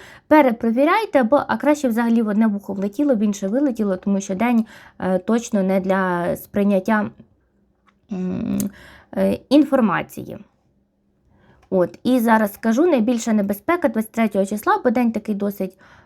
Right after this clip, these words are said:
напружений, е, у нас буде саме від різних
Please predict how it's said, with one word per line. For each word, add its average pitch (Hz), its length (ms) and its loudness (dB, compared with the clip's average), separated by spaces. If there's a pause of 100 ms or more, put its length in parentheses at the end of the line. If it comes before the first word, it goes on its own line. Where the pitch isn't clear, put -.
(140)
напружений, 359 1000 0 (680)
е, 202 300 0
у 233 80 2
нас 226 200 4
буде 294 320 4
саме 285 360 2
від 226 160 -4
різних 226 480 -2